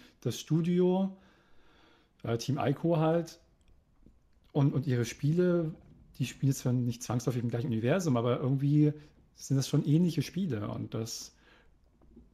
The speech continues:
wenn man dann beides gespielt hat, weiß man es irgendwie mehr zu schätzen. So. Und dann kann man auch manchmal die Fehler von dem einen besser hinwegsehen, weil man dann das sieht, was eigentlich, ähm, daran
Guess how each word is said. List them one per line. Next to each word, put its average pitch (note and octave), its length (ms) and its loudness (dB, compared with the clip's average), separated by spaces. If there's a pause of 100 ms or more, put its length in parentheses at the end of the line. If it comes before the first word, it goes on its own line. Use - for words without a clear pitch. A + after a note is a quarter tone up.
(680)
wenn A#2+ 120 0
man C3 100 2
dann C#3 160 0
beides B2+ 300 2
gespielt - 360 -4
hat, F3+ 240 -2
weiß E3+ 180 2
man E3 60 -2
es D#3+ 60 -4
irgendwie D#3+ 160 2
mehr F3 160 4
zu F#3 100 -6
schätzen. A2 540 -8
So. A2 160 -12
Und A2 160 -8
dann A2 80 -8
kann D#3+ 80 -4
man F3 80 2
auch D#3 100 0
manchmal D3 220 4
die C3+ 100 0
Fehler F3 240 0
von C3+ 100 -2
dem C#3+ 60 -4
einen D3 300 0
besser C#3+ 180 -2
hinwegsehen, B2 560 -2
weil A2 80 -6
man A2+ 100 -8
dann A#2+ 300 -6
das A#2+ 300 -10
sieht, C#3+ 300 -4
was B2+ 180 -8
eigentlich, B2 460 -8
ähm, B2+ 260 -8
daran A#2 240 -6